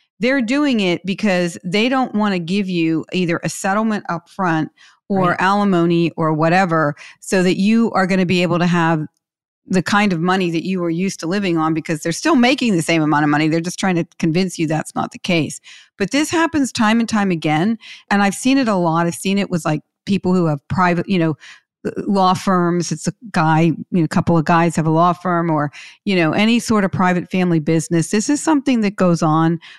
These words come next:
Speaker 1: quite a bit. And if you don't get to the bottom of it, you will walk away with a lot, lot less money, and that will literally follow you throughout your life and not in a good way. So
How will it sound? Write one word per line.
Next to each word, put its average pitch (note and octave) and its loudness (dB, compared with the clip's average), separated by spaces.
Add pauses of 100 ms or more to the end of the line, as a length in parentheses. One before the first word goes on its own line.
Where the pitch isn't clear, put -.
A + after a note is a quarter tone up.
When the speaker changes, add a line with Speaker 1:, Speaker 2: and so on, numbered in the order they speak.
(180)
Speaker 1:
quite G3+ 2 (100)
a F3+ 2
bit. D#3 2
And F3 0
if G3 0
you A#3 2
don't A#3+ 2 (100)
get G3+ -2
to - -8
the E3+ -2
bottom D3+ 2
of G#3+ 0
it, A#3+ 0 (400)
you A#3 4
will A#3+ 2
walk F3+ -2
away E3 0
with F3 -4
a D3+ 0
lot, D#3 0
lot D#3+ 0
less D3+ -4
money, D#3+ 0 (320)
and D#3+ 0
that F3+ 0
will G3+ 0
literally G#3 0
follow F3 0
you F3 -4
throughout E3 -2
your C#3+ -4
life - -4
and E3+ 0
not D3 0
in D#3 2
a D3 0
good D3 -2
way. - -2 (460)
So G3+ 2